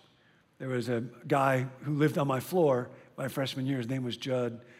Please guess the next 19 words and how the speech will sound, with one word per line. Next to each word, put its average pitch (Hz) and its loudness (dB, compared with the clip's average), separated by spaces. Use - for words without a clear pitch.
And 139 2
he 151 4
was 131 0
one 147 0
of 131 0
those 120 -4
just 135 -4
very 156 4
remarkable 131 -2
people, 123 -4
really, 139 4
really 131 -4
smart, 131 -4
uh, 117 -6
very 139 6
athletic, 135 0
great 135 -2
basketball 135 -2
player, 127 0